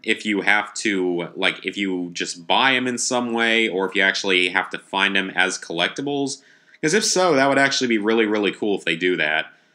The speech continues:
to have these as extra collectibles. Then again, I'm not a big fan of large numbers of collectibles in games, so again, we'll find out.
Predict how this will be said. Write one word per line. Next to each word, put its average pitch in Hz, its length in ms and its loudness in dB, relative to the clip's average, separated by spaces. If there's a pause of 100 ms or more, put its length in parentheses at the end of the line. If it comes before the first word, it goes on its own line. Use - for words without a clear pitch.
(200)
to 98 120 0
have 90 460 2
these 90 240 -4
as 87 100 -4
extra 90 280 -2
collectibles. 90 440 -4
Then 135 140 2
again, 110 280 4
I'm 92 120 0
not 101 160 2
a 90 60 -2
big 95 180 0
fan 92 260 0
of 82 100 -4
large 90 280 -2
numbers 90 280 -4
of 98 140 -8
collectibles 101 500 -4
in 98 80 -8
games, 98 380 -2
so 90 320 -2
again, 110 480 0
we'll 110 140 -8
find 92 300 0
out. 76 320 -2